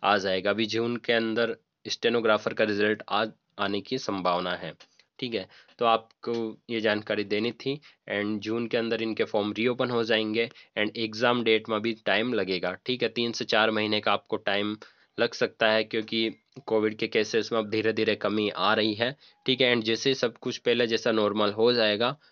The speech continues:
थर्ड वेव निकल जाएगी, उसके बाद जो आपके पटवारी का एग्जाम हो गया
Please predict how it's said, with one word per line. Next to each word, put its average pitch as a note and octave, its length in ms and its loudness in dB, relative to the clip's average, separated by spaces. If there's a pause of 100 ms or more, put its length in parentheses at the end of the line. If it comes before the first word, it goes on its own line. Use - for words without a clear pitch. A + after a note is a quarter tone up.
(160)
थर्ड A#2 180 4
वेव A2+ 240 6
निकल A#2 340 2
जाएगी, A2+ 420 2 (220)
उसके A#2+ 260 -4
बाद A2+ 200 4
जो A2+ 140 2
आपके A2 380 0 (520)
पटवारी A2+ 440 2
का A2+ 140 2
एग्जाम G#2 400 2
हो G#2+ 160 0
गया G#2 260 2